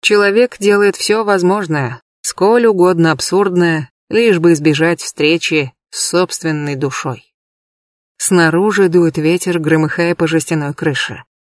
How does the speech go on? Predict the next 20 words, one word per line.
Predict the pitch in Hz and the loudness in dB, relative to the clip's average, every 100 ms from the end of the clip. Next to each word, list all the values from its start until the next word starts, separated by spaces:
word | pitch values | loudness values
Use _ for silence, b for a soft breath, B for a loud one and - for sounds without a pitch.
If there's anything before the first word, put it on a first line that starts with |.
| _ _ _ - | _ _ _ -4
Лили | 190 196 196 214 | 2 4 4 4
напрягается | 220 196 185 160 165 165 180 | 0 0 0 2 2 2 0
при | 156 160 | 0 2
мысли | 165 - 165 | 2 2 0
о | |
Вирджинии | 151 151 143 170 160 | 2 0 2 2 2
Уингейт | 151 160 190 175 180 175 | 2 2 2 4 2 4
из | 165 147 | 0 2
городского | 160 156 - 170 156 | 2 0 2 2 2
совета, | - 156 143 175 202 185 _ _ _ - | 0 -2 -2 -2 -2 -4 _ _ _ -4
которая | 202 220 202 185 | 0 2 2 2
припарковалась | 185 175 170 170 165 165 156 - | 2 2 0 0 2 2 0 -2
в | |
переулке | 180 160 160 185 - 156 | 2 2 4 2 2 2
возле | 160 156 151 | 4 4 0
их | 143 | 2
задней | 165 156 147 143 | 0 0 -2 -4
калитки, | 165 143 165 190 - 180 156 _ - | -4 -2 -2 -2 0 0 -2 _ -2
дожидаясь | 180 185 165 147 143 143 - | 2 2 2 0 -4 -4 -6
Тарин. | 160 131 123 147 | -4 -4 -6 -10